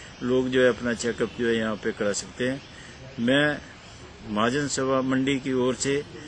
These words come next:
अपील करता हूँ कि मैं जो है maximum लोग जो है इस camp का जो है फ़ायदा उठाएं।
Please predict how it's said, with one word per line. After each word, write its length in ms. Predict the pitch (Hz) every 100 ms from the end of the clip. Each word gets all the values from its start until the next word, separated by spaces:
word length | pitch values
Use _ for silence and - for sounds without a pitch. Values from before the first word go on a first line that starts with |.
| - - - - -
अपील 360 | 120 139 143 139
करता 320 | 135 113 143
हूँ 320 | 139 151 175 -
कि 680 | - - 139 147 151 151 - - - - - - - - - -
मैं 520 | 123 131 135 143 143 135
जो 120 | 143
है 420 | 143 147 - 120
maximum 600 | 135 135 - 151 160 156
लोग 280 | 139 147 139
जो 120 | 139
है 260 | 135 123 123 - - - - - - 135
इस 240 | 151 -
camp 300 | - 143 135
का 160 | - 139
जो 160 | 131
है 100 | 127 117 - - - - 127
फ़ायदा 460 | 113 - 120 123 127
उठाएं। 400 | 113 120 135